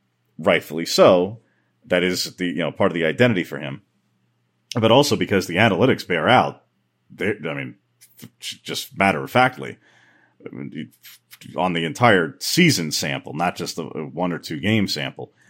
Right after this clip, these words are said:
this is a team who still has a miles to go by way of defense.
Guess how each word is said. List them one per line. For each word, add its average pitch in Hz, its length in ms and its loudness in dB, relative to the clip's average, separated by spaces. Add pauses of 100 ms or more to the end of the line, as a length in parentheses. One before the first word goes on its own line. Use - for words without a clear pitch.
(380)
this 147 240 4
is 117 80 2
a 98 80 4
team 107 200 2
who 85 100 -2
still 98 240 0
has 82 260 -2 (380)
a 78 300 -4 (240)
miles 107 840 4
to 76 100 -8
go - 280 -8 (560)
by 95 140 4
way 87 180 4
of 76 120 -2
defense. - 520 -8